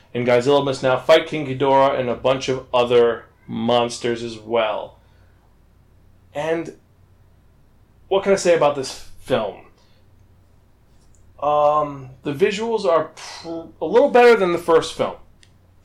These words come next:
Let's get that out of the way. In the first film, the big complaint everybody had was too much humans, not enough monsters. Every time there was a monster fight,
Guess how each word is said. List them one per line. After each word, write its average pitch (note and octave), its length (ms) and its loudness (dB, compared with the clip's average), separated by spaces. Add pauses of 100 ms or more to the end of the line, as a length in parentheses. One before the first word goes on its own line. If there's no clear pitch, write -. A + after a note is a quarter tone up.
(140)
Let's D3+ 160 -4
get - 120 -4
that E3 120 4
out D3 120 6
of B2+ 60 4
the G#2 40 -4
way. F#2+ 140 -12 (340)
In G#3+ 140 0
the A#3+ 80 -2
first A#3 320 2
film, G3 300 2
the D3 100 -2
big F3 380 2
complaint D3+ 500 -2
everybody C3 400 -2
had A#2+ 320 -2
was A2+ 240 -8 (300)
too A3+ 160 -2
much B3 200 0
humans, F3+ 720 -4
not B2+ 260 2
enough C3+ 220 0
monsters. A2 580 -8 (220)
Every C3 180 0
time C3+ 200 0
there B2 80 -2
was A#2+ 100 -6
a B2 40 -4
monster G3+ 340 -2
fight, G#3+ 380 -2